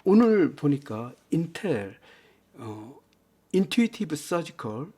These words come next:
크리도 테크놀로지들이 강세를 보였습니다. 그동안에 그 조정을 많이 보였죠. 오늘은 이들 세 개 종목 중심으로 분석을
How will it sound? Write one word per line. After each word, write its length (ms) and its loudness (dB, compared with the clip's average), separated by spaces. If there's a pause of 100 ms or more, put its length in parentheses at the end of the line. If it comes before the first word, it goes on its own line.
크리도 540 -2 (160)
테크놀로지들이 1200 -4 (260)
강세를 360 -8
보였습니다. 540 -12
그동안에 880 2 (560)
그 380 -16
조정을 340 -4
많이 220 -10
보였죠. 420 -16
오늘은 420 0
이들 260 4
세 260 -2
개 120 6
종목 460 2
중심으로 460 -6
분석을 400 -8